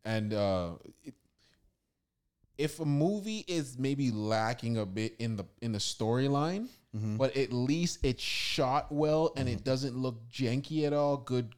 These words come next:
Speaker 1: good, um, wardrobe and good cam-, good cinematography and all that stuff.
Speaker 2: Mm-hmm.
Speaker 1: I'll give it a, a, a lot of leeway.
Speaker 2: Also, I didn't understand the connection with the, um,
Speaker 1: We Are the World?
Speaker 2: yeah, whatever
Speaker 1: Didn't get
Speaker 2: that
Speaker 1: it.
Speaker 2: Yeah, so I have to
Speaker 1: Yeah.
Speaker 2: rewatch it again.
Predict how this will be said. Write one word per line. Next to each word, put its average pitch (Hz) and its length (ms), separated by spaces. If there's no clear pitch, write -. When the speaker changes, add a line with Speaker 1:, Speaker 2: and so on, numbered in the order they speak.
Speaker 1:
good, 131 260
um, 110 420
wardrobe 120 840
and 110 180
good 117 220
cam-, 117 300
good 123 160
cinematography 120 720
and 135 100
all 139 80
that 139 160
stuff. 143 240
Speaker 2:
Mm-hmm. 113 140
Speaker 1:
I'll 113 160
give 110 220
it 107 80
a, 95 280
a, 98 220
a - 20
lot 101 200
of 92 80
leeway. 92 380
Speaker 2:
Also, 190 240
I 175 120
didn't 180 200
understand 147 500
the 131 40
connection 120 500
with 107 220
the, 98 240
um, 92 420
Speaker 1:
We 110 160
Are 104 80
the 104 100
World? 123 360
Speaker 2:
yeah, 90 280
whatever 92 240
Speaker 1:
Didn't 92 100
get 90 160
Speaker 2:
that 87 60
Speaker 1:
it. 87 120
Speaker 2:
Yeah, 73 260
so 92 240
I 92 100
have 117 160
to 95 80
Speaker 1:
Yeah. 98 80
Speaker 2:
rewatch 95 340
it - 80
again. 73 320